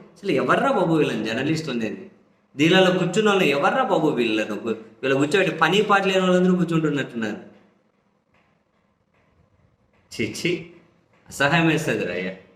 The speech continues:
ఒక, ఒక, ఒక అర్థవంతమైన చర్చనే ఉంది. రెచ్చగొడుతూ ఉన్నారు. వీళ్ళు రెచ్చగొట్టి చూసి పోయి ఇంకొందరు కేసులు పెట్టాలి, ఇంకొందరు నడి రోడ్డు మీద నరికేయాలి, ఇంకొందరు చంపేయాలి. ఏమైనా అర్థం పర్థం ఉందా అండి?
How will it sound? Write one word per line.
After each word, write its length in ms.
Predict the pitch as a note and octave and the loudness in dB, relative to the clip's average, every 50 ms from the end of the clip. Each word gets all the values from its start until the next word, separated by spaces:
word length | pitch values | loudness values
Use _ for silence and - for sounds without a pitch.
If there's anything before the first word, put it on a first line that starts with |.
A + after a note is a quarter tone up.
| _ _ _ _ _ _ _ | _ _ _ _ _ _ _
ఒక, 100 | F2+ F2+ | -10 -8
ఒక, 260 | F2+ F2+ F2+ F2+ F2 F2+ | -8 -6 -6 -6 -8 -8
ఒక 240 | F2 E2+ F2 E2+ | -10 -10 -8 -8
అర్థవంతమైన 720 | F2 F#2 F#2 A#2 C3 D#3+ E3 F#3 F#3 F3+ F3+ E3 E3 D#3+ D3+ | -8 -8 -6 -2 0 2 2 4 2 2 2 2 0 0 0
చర్చనే 480 | C#3+ - - C#3 C3+ C3+ - F3 F3+ | -2 -2 -4 -4 -4 -4 -2 -2 -2
ఉంది. 220 | F3 D#3 C3+ - - - - - - - | 0 -2 -2 -4 -8 -14 -18 -18 -4 -2
రెచ్చగొడుతూ 540 | D#3+ F3+ F3+ B3+ C4+ C#4+ D4 C#4+ C4+ C4+ B3+ | 0 2 2 2 4 4 4 4 4 4 2
ఉన్నారు. 460 | B3+ A#3+ A#3 A3+ G3+ D#3 A2 - - - - - - _ _ _ _ _ _ _ _ _ _ _ _ _ _ _ _ _ _ _ _ _ _ _ _ _ _ _ _ _ _ _ _ | 2 4 4 4 2 2 0 -4 -6 -10 -16 -20 -20 _ _ _ _ _ _ _ _ _ _ _ _ _ _ _ _ _ _ _ _ _ _ _ _ _ _ _ _ _ _ _ _
వీళ్ళు 180 | C3+ C#3 C#3 D3 | 0 2 4 4
రెచ్చగొట్టి 400 | D3+ D3+ F3+ F3+ F#3+ F#3+ F#3 F#3+ | 4 4 4 4 4 4 4 4
చూసి 340 | E3+ E3 F3+ G3+ F#3+ - G#3 | 2 2 2 0 0 0 -2
పోయి 560 | - - E3+ F3 G3+ A#3 A#3+ G#3+ - - - - - _ _ _ _ _ _ _ _ _ D#3+ | -2 0 0 0 2 0 -2 -4 -6 -10 -16 -20 -20 _ _ _ _ _ _ _ _ _ 0
ఇంకొందరు 380 | E3 E3+ E3 E3 D#3+ D3+ C#3+ | 0 2 4 4 4 4 2
కేసులు 340 | D3 D#3 E3+ F3 F3 F#3+ F#3 | 2 2 2 2 2 2 2
పెట్టాలి, 340 | F#3+ G3 G3 G#3+ G#3+ G#3 F3 | 2 2 2 2 0 2 2
ఇంకొందరు 320 | D#3+ D#3 D3+ C#3 C3+ C3 | 2 0 0 0 0 0
నడి 200 | B2+ C3+ C#3 D#3 | 0 0 0 0
రోడ్డు 240 | D#3+ E3+ E3 D#3+ - | 0 0 2 2 2
మీద 100 | C#3+ C3+ | 0 0
నరికేయాలి, 580 | C3 C#3 D3 D#3 E3 E3 F#3+ G3+ G#3 G#3 G3 F3 | 0 0 0 -2 0 0 0 0 0 0 0 0
ఇంకొందరు 320 | D#3+ D3 C#3+ C3+ C3 A#2+ | 0 -2 -2 -2 -2 -4
చంపేయాలి. 600 | A2+ B2+ C3+ D3 D3 F3+ G#3 G#3 G#3 G#3 G3 D#3+ E3+ G#3 - - - - - _ _ _ _ _ _ _ _ _ _ _ _ - | -2 -2 -4 -4 -2 -2 -2 0 0 0 -2 -2 -4 -6 -8 -14 -20 -20 -20 _ _ _ _ _ _ _ _ _ _ _ _ -12
ఏమైనా 200 | G#2 G2+ G2+ G2 | -8 -6 -4 -4
అర్థం 300 | G2+ G2+ - F3+ F3 F3+ F3+ | -4 -2 0 0 2 2 2
పర్థం 260 | F#3+ F#3 F#3 F3 E3+ | 2 2 0 0 0
ఉందా 180 | D#3+ D#3 D3+ D3+ | 0 0 0 0
అండి? 240 | D#3 F3 A3 A#3+ | -2 -2 -4 -6